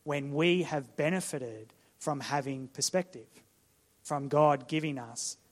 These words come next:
perspective. I can think of times when, probably me, Nah, it might be Laura as well. When we've been moaning about our building project, seeming like it's just sort of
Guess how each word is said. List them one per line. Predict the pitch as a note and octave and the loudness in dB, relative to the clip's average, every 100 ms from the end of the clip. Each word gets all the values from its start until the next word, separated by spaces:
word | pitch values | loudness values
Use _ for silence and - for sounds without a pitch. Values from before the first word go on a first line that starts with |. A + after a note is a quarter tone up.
| _ - | _ -6
perspective. | - C#3 C#3 B2+ A2 - - _ _ _ _ _ _ - - _ _ _ _ _ - | -4 -4 -4 -8 -12 -16 -20 _ _ _ _ _ _ -20 -20 _ _ _ _ _ -6
I | |
can | D#3 E3+ | -2 0
think | E3+ E3 D3 | 0 0 2
of | D#3+ C#3+ | 0 0
times | D#3 E3 E3+ D#3+ D3 | 2 4 4 2 0
when, | D3+ D3 C#3+ C#3 - _ _ _ _ _ _ | 0 -2 -4 -8 -12 _ _ _ _ _ _
probably | E3 D3 C#3 C3+ | -2 0 -2 -2
me, | C#3 D3 D3+ - _ _ _ - | -2 -2 -4 -10 _ _ _ -4
Nah, | D3 D3 | 0 0
it | |
might | D#3 C#3+ | 0 -4
be | B2+ | -4
Laura | C3 C3 B2+ | -4 -4 -4
as | - | -4
well. | C3 C3 - _ _ _ _ | -4 -6 -8 _ _ _ _
When | F3 | 6
we've | F#3+ F3 | 8 10
been | G3 F3+ | 8 10
moaning | F3+ G3+ A3 F3+ D#3 | 10 12 10 6 2
about | D#3+ E3 D#3+ - - | 4 4 4 0 -2
our | D#3+ D#3+ | 0 2
building | F3 G#3 G#3 | 2 2 0
project, | E3+ D3+ C#3+ B2 - | 0 -2 -4 -10 -8
seeming | - F3+ F#3 F3+ | -4 0 0 0
like | F3 D3+ | 0 -2
it's | C#3+ | -2
just | - D#3+ - | 0 2 4
sort | F3 | 4
of | D#3 | 4